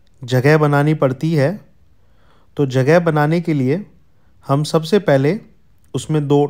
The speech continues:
टाँके लेते हैं और उसके बाद इन दोनों टाँकों के बीच से हम एक कट लगाते हैं। कट लग जाने के बाद वहाँ से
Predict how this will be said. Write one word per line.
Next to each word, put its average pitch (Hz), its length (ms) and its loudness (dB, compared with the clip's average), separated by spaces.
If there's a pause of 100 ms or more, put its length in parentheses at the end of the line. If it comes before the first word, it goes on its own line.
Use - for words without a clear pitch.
(160)
टाँके 135 300 2
लेते 156 300 0
हैं 175 260 -2 (1080)
और 180 400 2 (300)
उसके 233 340 0
बाद 151 440 2 (480)
इन 226 220 0
दोनों 170 320 2
टाँकों 160 460 0
के 190 180 0
बीच 165 340 -2
से 139 220 -2 (800)
हम 151 180 -2
एक 165 260 -4 (260)
कट 147 200 0
लगाते 151 460 2
हैं। 170 280 -2 (1160)
कट 214 200 2 (380)
लग 147 360 0
जाने 156 440 0
के 175 200 -2
बाद 135 540 2 (960)
वहाँ 135 420 2
से 170 220 -2